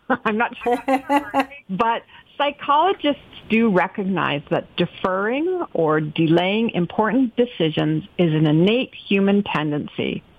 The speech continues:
Speaker 1: Experts tell us that when we push off decision making, even when making a decision would benefit us, it's likely because we actually hope to avoid action altogether. Human beings seem to be programmed to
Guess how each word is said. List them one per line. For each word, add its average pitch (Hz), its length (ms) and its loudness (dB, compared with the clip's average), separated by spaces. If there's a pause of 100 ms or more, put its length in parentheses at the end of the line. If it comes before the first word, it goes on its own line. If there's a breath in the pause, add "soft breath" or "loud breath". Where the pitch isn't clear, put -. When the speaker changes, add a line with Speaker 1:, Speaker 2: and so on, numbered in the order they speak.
(460 soft breath)
Speaker 1:
Experts 359 580 -4
tell 147 240 0
us 127 160 -4 (140)
that - 140 -2
when 180 220 0
we 226 100 2
push 330 400 -4
off 240 240 0
decision 196 540 -2
making, - 440 -6 (440 soft breath)
even 302 400 4
when 262 300 4
making 302 380 2
a 269 60 4
decision 262 640 0
would 180 220 2
benefit 311 500 -2
us, 65 160 -4 (380)
it's 180 220 -8
likely 277 720 0
because 190 340 -2
we 170 220 -2
actually 262 720 -2 (200 loud breath)
hope 180 400 -2
to 180 160 -2
avoid 160 440 2
action 160 420 -2
altogether. 147 800 -2 (720)
Human 269 380 4
beings 247 400 4
seem 226 200 6
to 233 60 4
be 196 140 2
programmed 214 840 -2
to 185 100 -2